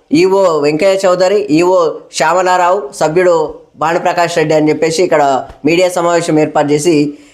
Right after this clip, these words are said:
ఇక్కడ మొత్తం ఇక్కడ ఉన్న సమావే-, ఆ, కీలక విషయాలను వెల్లడించడం జరిగింది. దానికి సంబంధించిన వార్త. మూడు సార్లు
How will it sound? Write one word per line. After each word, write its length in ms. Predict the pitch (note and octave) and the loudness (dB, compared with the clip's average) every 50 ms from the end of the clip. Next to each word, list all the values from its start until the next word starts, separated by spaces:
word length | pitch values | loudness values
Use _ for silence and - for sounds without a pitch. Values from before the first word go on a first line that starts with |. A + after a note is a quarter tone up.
| _ - | _ -10
ఇక్కడ 180 | C3+ C#3+ D#3 C#3+ | -6 -2 -2 0
మొత్తం 380 | C#3 C#3+ C#3 C#3+ - E3+ E3 | 0 0 -2 -2 -2 -2 -2
ఇక్కడ 200 | D3+ C#3 D#3 D3 | 0 0 0 0
ఉన్న 220 | D3 D3+ E3 D#3+ D3 | 2 2 2 0 0
సమావే-, 520 | - D3 C#3+ D3+ D3+ D3+ D3+ C#3+ B2+ C3 | -2 -2 -2 0 0 0 0 0 2 2
ఆ, 200 | C3 B2+ B2 A#2 A#2+ A#2+ - - - | 2 2 2 0 -2 -4 -10 -8 -4
కీలక 200 | E3 E3 E3+ F3 | -2 -2 0 2
విషయాలను 500 | E3 D#3 D3 - D#3+ D3+ D3 D3 D#3+ E3 | 0 0 0 0 0 2 2 2 2 2
వెల్లడించడం 560 | D3 C3+ C3 C#3 C#3 C#3 C#3 C#3 D3 C3+ C3 | 2 2 2 2 2 0 0 0 0 0 2
జరిగింది. 420 | A#2 A#2+ A#2 A2+ G#2 G#2 - - - _ _ _ _ _ _ _ - | 2 0 0 -2 -4 -8 -12 -16 -20 _ _ _ _ _ _ _ -6
దానికి 180 | C3 C#3 C#3+ D3 | -4 -2 -2 0
సంబంధించిన 380 | D3+ D3 D3 D3 C#3+ - - | 0 0 0 0 0 0 0
వార్త. 360 | C#3+ C#3 C3+ C3 C3 - E3+ - - - _ _ _ _ _ _ _ _ _ C3+ | 0 0 0 0 0 -2 -4 -4 -8 -16 _ _ _ _ _ _ _ _ _ 0
మూడు 180 | E3+ G#3+ A#3 | 0 0 0
సార్లు 720 | A3+ - A3 G#3 A3 A#3 B3 A3+ A3 G#3+ - - - - | 0 0 0 0 2 2 2 0 0 0 -4 -8 -16 -20